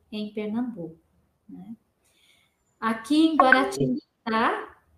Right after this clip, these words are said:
você vai falar, né, Pacífico? É melhor, porque senão só eu fico falando.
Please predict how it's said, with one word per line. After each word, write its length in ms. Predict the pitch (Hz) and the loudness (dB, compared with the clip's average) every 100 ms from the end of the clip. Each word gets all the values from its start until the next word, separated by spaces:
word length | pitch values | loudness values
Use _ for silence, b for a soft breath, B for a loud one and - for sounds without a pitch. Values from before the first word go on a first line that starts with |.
| _ _ _ _ _ _ _ _ _ - | _ _ _ _ _ _ _ _ _ -8
você 340 | 214 220 233 | -4 0 0
vai 140 | 233 220 | 0 -2
falar, 400 | 220 220 233 285 | -2 0 0 0
né, 120 | 269 | -2
Pacífico? 680 | 262 247 - 226 220 - 220 | -2 -2 0 -2 -6 -8 -6
É 80 | 220 | -2
melhor, 560 | 226 220 220 233 269 | 0 2 2 2 0
porque 260 | 247 233 226 | -6 -4 -4
senão 380 | 208 226 226 233 | -2 -2 0 -2
só 220 | - 233 | -4 -2
eu 260 | 247 247 254 | 0 0 -2
fico 260 | 254 - | -10 -12
falando. 640 | - 208 202 240 302 262 | -8 -4 0 0 -2 -6